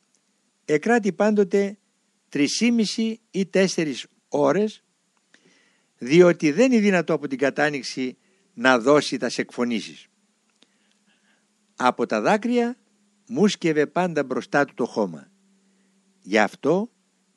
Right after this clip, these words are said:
δεν ήθελε ξένος κανείς να είναι στη λειτουργία του, να μην βλέπει την εργασία του. Αλλά εγώ, επειδή με πολλήν θέρμη τον παρεκάλεσα,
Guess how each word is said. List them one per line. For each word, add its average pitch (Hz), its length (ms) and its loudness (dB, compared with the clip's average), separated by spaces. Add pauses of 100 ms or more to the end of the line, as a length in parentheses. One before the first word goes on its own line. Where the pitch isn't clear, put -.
(120)
δεν 143 340 2
ήθελε 147 320 0
ξένος 127 520 -4
κανείς 113 320 -6
να 104 160 -6
είναι 117 200 -4
στη - 160 -12
λειτουργία 95 600 -4
του, 175 240 -10 (560)
να 110 180 0
μην 156 160 0
βλέπει 127 320 0
την 104 120 -10
εργασία 87 500 -8
του. - 160 -20 (1120)
Αλλά 190 220 6
εγώ, 220 400 2 (720)
επειδή 165 380 2
με 208 120 2
πολλήν 196 320 0
θέρμη 147 340 2
τον 107 140 -6
παρεκάλεσα, 120 760 -8